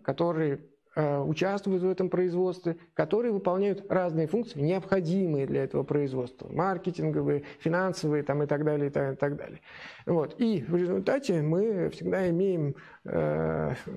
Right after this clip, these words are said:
ну, прибыль как, э, показатель нашей эффективности, да?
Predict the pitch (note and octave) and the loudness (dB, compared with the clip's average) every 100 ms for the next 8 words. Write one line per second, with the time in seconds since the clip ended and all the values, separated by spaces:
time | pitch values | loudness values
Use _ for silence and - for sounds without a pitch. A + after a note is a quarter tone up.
0 | - D#3+ D3+ - A3+ F3+ D#3 - D3 - | -4 -4 -2 0 0 0 -2 0 -2 -2
1 | - E3 D#3 D3 C#3 C#3 E3+ E3+ E3 B3 | -4 0 0 0 -2 0 0 2 0 0
2 | C#4 E3+ D#3 F3 D3 D3 C#3+ F3+ - D#3 | 0 -2 -2 -2 0 -2 -2 -2 -2 -2
3 | - C#3+ - A3+ B3 | -4 -12 -4 -2 -2